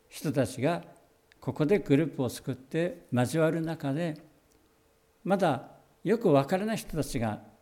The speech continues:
いますし、本当はどんな課題を、重荷を抱えているのか、最初は出せない限界というものをクリスチャンも持っているわけですけども、しかし、ここは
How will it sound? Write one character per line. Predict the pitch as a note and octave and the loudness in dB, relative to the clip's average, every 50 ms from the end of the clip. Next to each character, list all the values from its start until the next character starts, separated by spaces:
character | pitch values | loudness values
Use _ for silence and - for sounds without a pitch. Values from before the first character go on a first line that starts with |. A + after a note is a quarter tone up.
| _ - | _ -2
い | - C3 C#3 | 2 4 4
ま | E3 E3+ | 4 4
す | - - C#3+ | 2 0 -4
し、 | - - - G3 F3 D3 B2 - - - _ _ _ _ _ _ _ _ _ _ _ | -4 -2 -2 -2 -2 -2 -2 -6 -14 -20 _ _ _ _ _ _ _ _ _ _ _
本 | - F#3 G#3 G#3 | -4 -2 -2 -2
当 | G#3 - B3 A3+ | -2 0 2 4
は | G#3+ F#3 C#3 A2+ - - - - - - | 4 4 2 0 -6 -12 -20 -18 -4 2
ど | D3 F3+ | 4 4
ん | A3 A3+ | 4 4
な | G#3+ F3+ | 2 0
課 | - - C3+ | 2 0 2
題 | B2+ D3 C3+ C3+ C3 | 4 6 6 6 6
を、 | B2+ A#2+ A#2+ - - - | 4 4 2 0 -2 2
重 | B2 B2 C#3+ D3 D3+ | 6 8 8 8 8
荷 | D3+ D3 | 8 6
を | C#3+ | 4
抱 | C#3+ - C#3 - D#3 D3 | 4 0 -2 2 2 2
え | C#3 | 2
て | D3 D3+ | 4 2
い | C#3 | 4
る | C3+ C#3+ | 4 4
の | A#2+ - | 0 0
か、 | - A#2+ G#2 G#2+ - - - _ _ _ _ _ _ _ _ | -4 -6 -6 -6 -8 -14 -20 _ _ _ _ _ _ _ _
最 | - - - G#3 A3 | -8 2 4 4 4
初 | G#3+ - A3 | 4 2 4
は | A3+ A3 F#3+ C3+ A2+ - - - - - _ - | 4 4 4 4 0 -6 -12 -20 -20 -14 _ 2
出 | F#3+ G3+ F#3+ | 2 2 4
せ | - C#4 B3+ | 4 2 4
な | A#3 A3+ C3 | 4 2 0
い | - G#2+ - - - _ _ _ _ _ _ _ _ _ _ - _ _ - | -2 -4 -8 -14 -20 _ _ _ _ _ _ _ _ _ _ -20 _ _ 6
限 | D3+ E3 F#3 G3+ E3 | 6 6 6 6 2
界 | - F#3+ F#3+ F#3 - | 2 4 2 4 4
と | - | 0
い | B2+ | 0
う | |
も | A#2 | 0
の | A2 A2 G#2+ | 0 0 -2
を | B2 - - | -4 -8 -6
ク | - F#3 F#3+ | 0 2 2
リ | G3+ | 2
ス | F#3 - | 2 0
チ | E3 | 0
ャ | C3+ | 2
ン | A#2+ | 2
も | A2 | 2
持 | A2+ F3 A3 | 2 0 0
っ | |
て | A3 - G3+ | 0 -2 -2
い | |
る | D#3 C3+ | -2 -2
わ | A#2+ | -2
け | - C3+ | -2 -6
で | A2+ G#2+ | -8 -8
す | - - | -8 -10
け | - A#2 | -10 -10
ど | - | -8
も、 | G3+ G#3 F3 G#2+ - - - _ _ _ _ _ _ _ _ _ _ _ _ | -6 -6 -6 -6 -8 -12 -20 _ _ _ _ _ _ _ _ _ _ _ _
し | - - - | -18 -8 -2
か | D#3 C#3 | -2 -2
し、 | - D3 D#3+ F3+ F3+ F3 - - _ _ _ _ _ _ _ _ _ _ _ _ _ _ _ _ _ _ _ _ _ _ _ _ _ _ | -2 -2 -4 -6 -6 -8 -16 -20 _ _ _ _ _ _ _ _ _ _ _ _ _ _ _ _ _ _ _ _ _ _ _ _ _ _
こ | - C#3 | 0 2
こ | - - D3 D3+ | 4 6 8 8
は | C#3+ B2 A#2 - - | 8 6 4 0 -6